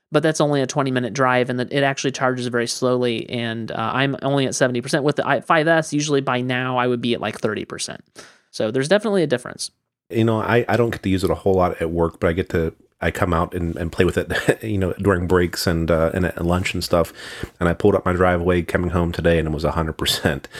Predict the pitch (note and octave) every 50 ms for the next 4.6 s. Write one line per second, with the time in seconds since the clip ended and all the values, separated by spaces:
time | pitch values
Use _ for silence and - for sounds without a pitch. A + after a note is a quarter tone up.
0 | - - - - - _ F2 E2 - - - - - - _ - - - - F#2
1 | F2+ - - F2+ E2 - - - - G2 F2 D#2+ D#2+ - - - G2+ F2 F2 E2+
2 | D#2+ E2 D#2+ D#2 D#2 - - - D#2 F2+ F#2+ - - - F2 E2+ E2 E2 - -
3 | - _ _ _ _ - - B2+ B2 A2+ A2 G2+ - - G2+ F#2+ - - E2+ -
4 | - F#2+ D#2+ - - E2 D#2+ - - - -